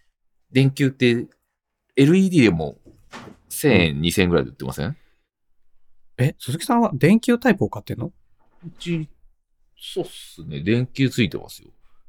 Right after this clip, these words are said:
Speaker 2: あの、
Speaker 1: あ。
Speaker 2: 丸い大きい円形のやつじゃなくて。
Speaker 1: あ、あ、そうそう、そうです、そうです。で、
Speaker 2: え？
Speaker 1: それに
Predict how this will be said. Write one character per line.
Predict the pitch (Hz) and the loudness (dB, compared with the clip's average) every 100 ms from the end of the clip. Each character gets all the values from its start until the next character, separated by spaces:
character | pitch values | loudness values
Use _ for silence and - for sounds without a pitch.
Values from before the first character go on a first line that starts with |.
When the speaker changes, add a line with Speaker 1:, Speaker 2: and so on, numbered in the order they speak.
| _ _ _ _ | _ _ _ _
Speaker 2:
あ | 123 107 | 0 0
の、 | 101 98 98 - | 0 -4 -6 -10
Speaker 1:
あ。 | _ _ _ _ _ _ - | _ _ _ _ _ _ 2
Speaker 2:
丸 | 127 147 190 | 4 6 4
い | 190 | 4
大 | 151 147 | 2 0
き | - | 0
い | 170 117 - - | 0 0 -2 2
円 | 131 131 | 4 2
形 | - 135 | 2 2
の | 123 | 4
や | 120 | 0
つ | - | -2
じ | |
ゃ | 98 | -6
な | |
く | - | -6
て。 | - | -4
Speaker 1:
あ、 | - 160 | 4 4
あ、 | |
そ | 147 160 | 4 -4
う | |
そ | 131 | -4
う、 | |
そ | - 131 | -6 -6
う | 85 | -6
で | |
す、 | 76 - | -8 -12
そ | 87 | -10
う | |
で | 71 | -10
す。 | 60 - _ _ _ _ _ _ _ _ | -12 -18 _ _ _ _ _ _ _ _
で、 | 165 | -4
Speaker 2:
え？ | 156 | -2
Speaker 1:
そ | - 175 | 0 4
れ | 180 190 | 4 4
に | 202 101 | 2 0